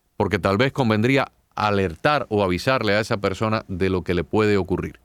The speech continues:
La persona es una persona alta, de más de seis pies de estatura, tiene el pelo completamente blanco, aunque no es un anciano,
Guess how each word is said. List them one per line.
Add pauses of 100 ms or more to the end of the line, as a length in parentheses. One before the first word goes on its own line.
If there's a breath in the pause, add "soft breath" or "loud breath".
(120)
La
persona
es
una
persona
alta, (440)
de
más
de
seis
pies
de
estatura, (300)
tiene
el
pelo
completamente
blanco, (140)
aunque
no
es
un
anciano,